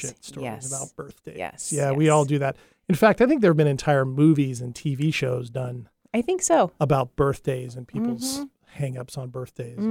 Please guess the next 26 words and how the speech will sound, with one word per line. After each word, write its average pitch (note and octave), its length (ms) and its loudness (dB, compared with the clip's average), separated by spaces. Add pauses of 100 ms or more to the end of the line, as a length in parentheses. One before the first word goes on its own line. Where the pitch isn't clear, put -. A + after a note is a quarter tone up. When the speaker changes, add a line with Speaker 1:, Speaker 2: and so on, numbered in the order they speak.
Speaker 1:
all A3 40 0
that. G#3 60 -4
Speaker 2:
Mm-hmm. A#3+ 260 -4
Speaker 1:
Yeah. C3 160 -4 (300)
Speaker 2:
Oh, B3 80 -2
yeah. A#3+ 180 0
Speaker 1:
Yeah. C#3+ 100 0 (600)
All D#3+ 80 6
right, F#3+ 80 8
well, E3+ 220 8
here E3+ 180 8
we G3+ 100 8
are F3+ 140 8
back E3 240 6
for - 160 2
episode D3+ 400 2
three. D#3+ 300 6
You B2+ 200 -6
ready C#3 220 2
to C#3+ 100 4
roll? D3 320 6 (500)
Speaker 2:
I G#3+ 180 4
am F4 200 6
ready. D#4 500 4
Speaker 1:
Okay, E3 360 6
so E3+ 400 6